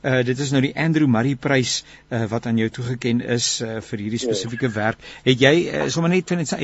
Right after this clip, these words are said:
Speaker 1: jy eers Afrikaans geskryf, toe word dit Engels, of eers Engels geskryf, toe word dit Afrikaans?
Speaker 2: Wel, wel, ek het, ek het eers die Engelse ene geskryf en toe wil die uitgewer sê hulle gaan net uitgee in Afrikaans.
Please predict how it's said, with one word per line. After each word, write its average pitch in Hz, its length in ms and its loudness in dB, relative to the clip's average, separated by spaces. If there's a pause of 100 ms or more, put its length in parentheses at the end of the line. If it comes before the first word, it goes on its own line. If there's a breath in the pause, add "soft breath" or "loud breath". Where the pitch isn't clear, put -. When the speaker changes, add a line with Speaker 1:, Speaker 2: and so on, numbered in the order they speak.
Speaker 1:
jy 147 220 0
eers 208 120 6
Afrikaans 180 500 0
geskryf, 180 300 -2
toe 160 120 2
word 143 260 2
dit - 100 -10
Engels, 190 280 0
of 151 80 -4
eers 165 220 -4
Engels 170 240 -2
geskryf, 151 260 -2
toe 139 80 -6
word 139 180 0
dit 143 80 -4
Afrikaans? 135 580 -2
Speaker 2:
Wel, 135 280 10 (160)
wel, 139 200 10
ek 170 140 4
het, 196 180 4
ek - 120 4
het - 160 -6
eers 277 180 0
die - 160 -8
Engelse 190 340 2
ene 185 200 0
geskryf 208 480 -2 (100)
en 151 140 -10
toe 147 120 -8
wil 139 100 0
die 147 120 -8
uitgewer 151 400 -2
sê 151 200 -4
hulle 131 260 2
gaan 131 100 -10
net 143 160 -6
uitgee 131 360 -2
in 117 100 0
Afrikaans. 98 520 -4